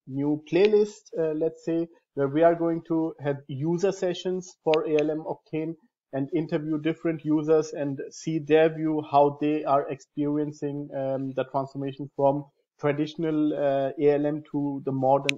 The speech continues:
A L M Octane platform, and, um, what challenges they face, as well as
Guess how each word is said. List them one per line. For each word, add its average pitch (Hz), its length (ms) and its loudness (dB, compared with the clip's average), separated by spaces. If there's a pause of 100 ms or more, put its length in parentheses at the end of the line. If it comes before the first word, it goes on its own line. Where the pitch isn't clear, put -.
A 131 120 -2
L 131 80 -2
M 127 100 -8
Octane - 440 -8
platform, 156 560 -2 (460)
and, 135 260 -2
um, 131 480 0
what 143 260 -2
challenges 170 580 0
they 160 100 -2
face, 160 320 -4 (120)
as 131 160 -6
well 151 200 0 (100)
as 143 260 -4